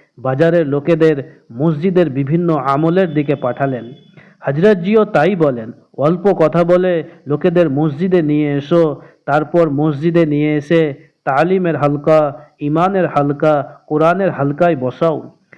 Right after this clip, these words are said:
সাহাবাদের সিরাতের উপর গভীর নজর না থাকার ফলে আব্দুল মালেক সাহেবের এই ওয়াহেতুক অভিযোগ।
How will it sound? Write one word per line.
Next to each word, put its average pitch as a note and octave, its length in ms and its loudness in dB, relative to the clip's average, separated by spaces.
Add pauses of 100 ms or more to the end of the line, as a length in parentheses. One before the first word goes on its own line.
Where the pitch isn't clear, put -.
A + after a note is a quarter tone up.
(140)
সাহাবাদের F3 600 0
সিরাতের G3 580 2
উপর F3 320 2
গভীর D#3+ 460 0
নজর D#3+ 400 0
না D3+ 200 0
থাকার F#3 380 0
ফলে D#3 500 0 (280)
আব্দুল C#3+ 380 0
মালেক D3+ 420 0
সাহেবের D#3 500 0
এই D3 180 0
ওয়াহেতুক E3 560 -2
অভিযোগ। A#2+ 440 -8